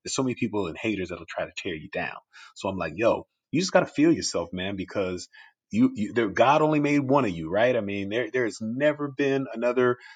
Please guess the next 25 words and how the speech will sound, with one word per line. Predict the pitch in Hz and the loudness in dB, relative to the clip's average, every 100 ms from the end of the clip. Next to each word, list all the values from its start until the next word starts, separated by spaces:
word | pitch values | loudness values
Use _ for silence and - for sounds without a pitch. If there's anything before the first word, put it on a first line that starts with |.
| _ | _
Cliff | - 135 131 | 4 4 4
Helner | 139 127 120 | 2 2 4
that | 113 107 | 2 2
looks | 117 - | 0 -2
exactly | 90 85 95 123 123 123 107 | -6 -4 4 4 4 0 0
like | 113 110 110 - | 2 2 0 -4
you | 101 135 107 90 87 _ _ _ _ - | 2 6 6 2 -8 _ _ _ _ 0
and | 104 104 | 2 2
has | 104 123 107 | 6 6 6
your | 113 120 | 6 4
same | - 123 117 | 4 0 0
characteristics, | - 117 110 104 107 - - - | 2 2 2 -2 -4 -4 -10 -4
right? | 101 107 98 | -2 0 -2
I | |
mean, | 90 92 95 95 | -4 -4 -6 -6
there's | 98 92 | -6 -6
no, | 107 117 123 - - | -4 0 0 -2 -2
there | 104 | -4
hasn't | - 131 127 | 0 -2 -2
been | 120 117 | -4 -2
another. | 120 110 85 | -2 -2 -4
So | 101 | -10
the | 85 | -10
mold | 92 120 123 123 | -4 0 2 0
was | 107 | -4